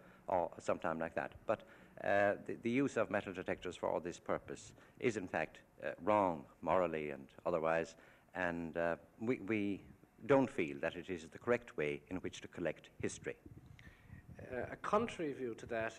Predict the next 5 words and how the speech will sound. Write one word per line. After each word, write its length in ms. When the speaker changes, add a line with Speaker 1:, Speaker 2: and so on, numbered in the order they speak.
Speaker 2:
is 520
that 140
a 40
proportion 680
of 100